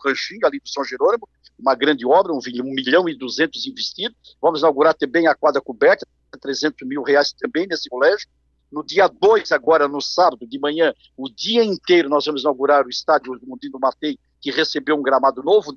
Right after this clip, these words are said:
desde setenta e quatro, quando veio a enchente, levou tudo e a grama continuou a nascendo por conta própria. Então faz quarenta anos que nunca foi co-,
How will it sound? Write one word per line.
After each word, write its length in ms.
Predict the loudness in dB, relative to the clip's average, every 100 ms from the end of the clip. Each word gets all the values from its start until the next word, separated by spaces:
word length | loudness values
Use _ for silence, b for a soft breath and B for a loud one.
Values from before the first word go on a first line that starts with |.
| 0
desde 260 | 0 0
setenta 380 | -10 -8 -8 -8
e 20 |
quatro, 240 | 0 0 _ _ -2
quando 240 | -2 -2
veio 240 | 0 4 4
a 40 |
enchente, 420 | 2 -2 -2 -2
levou 300 | -2 -2 -2
tudo 180 | -4 -6
e 100 | 2
a 80 | 2
grama 320 | 4 0 0 -4 _
continuou 580 | -4 -4 -4 -2 2 4
a 60 | 4
nascendo 380 | 2 0 -6
por 140 | -8 -8
conta 280 | -4 -2 0
própria. 380 | 4 4 2 -2 b
Então 140 | -4 -4 _
faz 140 | -2 -2
quarenta 800 | 2 2 4 2 0 _ 2 6
anos 480 | 4 2 _ -14 -12
que 100 | -10
nunca 300 | -6 0 0
foi 160 | 0
co-, 220 | -2 -4